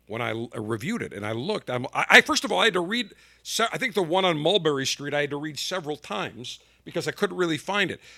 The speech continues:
The one thing it find-, it, it did say is that some of the Oriental people had slanted eyes. Okay,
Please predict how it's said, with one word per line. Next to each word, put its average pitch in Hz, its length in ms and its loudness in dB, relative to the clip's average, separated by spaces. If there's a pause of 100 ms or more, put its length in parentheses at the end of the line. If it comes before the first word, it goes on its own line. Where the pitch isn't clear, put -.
The 151 100 6
one 202 320 6
thing 220 300 0
it 165 100 0
find-, 190 440 2
it, 147 160 -2
it 143 160 -4
did 175 180 2
say 170 380 4
is 131 300 -4
that 135 260 -2 (500)
some 175 560 0
of 139 300 0
the 135 420 -4 (420)
Oriental 160 640 4
people 147 420 -2
had 131 180 -2
slanted 127 520 -2
eyes. - 600 -10 (480)
Okay, 117 400 -4